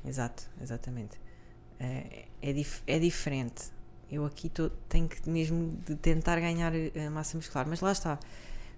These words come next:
Como vou tentando manter a condição de pele e não, não saio muito do meu registro de alimentação, não consigo ganhar esse peso todo de uma vez. Ahm, portanto, é, é fácil até para mim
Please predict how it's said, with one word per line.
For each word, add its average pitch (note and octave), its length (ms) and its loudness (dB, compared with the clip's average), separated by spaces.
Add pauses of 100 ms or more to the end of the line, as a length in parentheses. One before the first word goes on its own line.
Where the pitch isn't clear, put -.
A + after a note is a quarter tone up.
Como F#3 200 2
vou G3+ 120 6
tentando G#3 360 8
manter G3+ 300 8
a F#3+ 60 6
condição F3+ 600 4
de E3 120 -6
pele C#3+ 360 10
e - 40 0
não, D3+ 400 -2 (760)
não E3 160 2
saio E3+ 220 6
muito F3 260 2
do E3+ 100 0
meu F3 160 6
registro E3 540 0
de D#3+ 140 2
alimentação, D#3 840 2 (400)
não D#3 220 -2
consigo D#3+ 460 -6 (120)
ganhar D3+ 340 -2
esse - 300 2
peso - 320 -4
todo D3 200 -4 (300)
de D3+ 80 -6
uma D3 140 -4
vez. C#3+ 340 -6 (840)
Ahm, C3+ 420 4 (600)
portanto, D#3 260 2
é, D3 100 8 (120)
é - 40 0
fácil - 400 -4
até C#3+ 200 4
para D3 180 0
mim C#3+ 200 -2